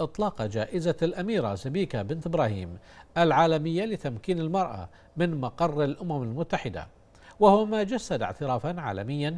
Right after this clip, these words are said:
بريادة النموذج البحريني في تمكين المرأة ودعم قضاياها ورفع مساهمتها في التنمية. وأوضحت الأنصاري أنه في سابقة هي الأولى من نوعها على المستوى العربي،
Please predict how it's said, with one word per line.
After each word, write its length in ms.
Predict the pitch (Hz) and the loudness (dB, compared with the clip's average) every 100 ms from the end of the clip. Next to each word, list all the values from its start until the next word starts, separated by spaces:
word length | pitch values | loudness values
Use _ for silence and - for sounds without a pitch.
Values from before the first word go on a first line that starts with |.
| 147 | -2
بريادة 540 | 110 110 143 185 170 - | -2 2 2 2 -2 -4
النموذج 520 | 110 107 180 165 120 | -8 -4 -2 0 0
البحريني 640 | 120 113 123 110 160 196 - - - | -2 -4 -4 -4 -4 -6 -10 -20 -2
في 160 | 220 | 0
تمكين 460 | 202 202 175 233 233 | 2 0 -2 -4 -2
المرأة 500 | 185 196 208 101 92 - - | -2 0 -2 -2 -8 -14 -8
ودعم 440 | 139 120 147 170 170 | -2 0 2 2 0
قضاياها 680 | - 113 104 127 139 147 | -2 -4 0 2 2 0
ورفع 440 | 180 95 147 - 170 | -4 -4 -4 -4 -6
مساهمتها 880 | 147 131 113 87 143 165 - 127 113 | -6 -6 -4 -2 -2 -4 -2 -2 -2
في 80 | 156 | -2
التنمية. 500 | - 151 92 80 - - - - - - - - - - - - - - - - - - | 0 0 -2 -8 -12 -20 -20 -20 -20 -20 -20 -20 -20 -20 -20 -20 -20 -20 -20 -20 -10 6
وأوضحت 640 | 185 208 - 262 226 196 185 | 10 10 8 0 0 0 0
الأنصاري 640 | 180 151 202 185 175 214 | 0 0 2 2 2 -2
أنه 380 | 214 165 160 190 | -2 0 0 -2
في 240 | 170 135 | -2 -2
سابقة 720 | - 143 123 165 - 127 180 220 | 0 -2 -2 -4 -4 -4 -4 -4
هي 180 | 202 123 | 0 0
الأولى 340 | 170 160 131 | 2 2 2
من 160 | 113 113 | 0 -4
نوعها 380 | 139 127 120 135 | -4 -2 0 0
على 200 | 131 90 | -2 -4
المستوى 440 | 95 120 131 92 | -6 -6 -4 -4
العربي، 560 | 82 85 90 139 175 | -2 -4 -2 -2 -2